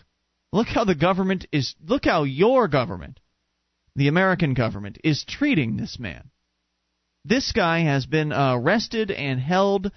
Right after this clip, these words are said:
arrested. I don't know. It, is it considered an arrest when you snatch somebody off the streets and throw them into a brig? I don't even,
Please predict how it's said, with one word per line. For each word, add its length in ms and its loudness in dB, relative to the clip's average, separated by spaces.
arrested. 440 0
I 120 2
don't 40 0
know. 200 0
It, 500 -2
is 180 -2
it 140 -6
considered 460 0
an 120 0
arrest 480 -2
when 160 0
you 300 2
snatch 400 0
somebody 420 0
off 240 0
the 80 0
streets 420 -2
and 140 2
throw 160 4
them 140 2
into 220 2
a 40 0
brig? 300 0
I 80 2
don't 120 -4
even, 220 -2